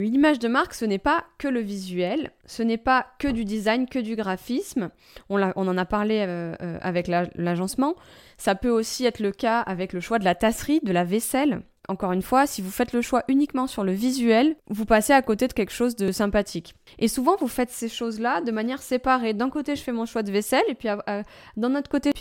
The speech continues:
euh, je fais mes recettes, et puis après, je vais essayer de faire correspondre les deux, de faire matcher les deux. Ça, ça ne marche pas.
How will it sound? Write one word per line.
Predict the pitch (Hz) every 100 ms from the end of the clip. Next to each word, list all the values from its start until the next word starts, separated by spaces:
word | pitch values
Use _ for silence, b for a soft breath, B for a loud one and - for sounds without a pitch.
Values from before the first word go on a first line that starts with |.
| -
euh, | 220
je | 196 214
fais | 233
mes | 202
recettes, | 190 190 294 -
et | 220
puis | 214
après, | 196 - 466 b
je | 220
vais | 214
essayer | 233 262 262 359
de | 254
faire | - 262 -
correspondre | 269 233 - 302 285 240
les | 214
deux, | 190 285
de | 247
faire | 208 185
matcher | 208 - 262
les | 247
deux. | 196 B B
Ça, | - 302
ça | 320 226
ne | 180
marche | 180 247 - 254
pas. | - 196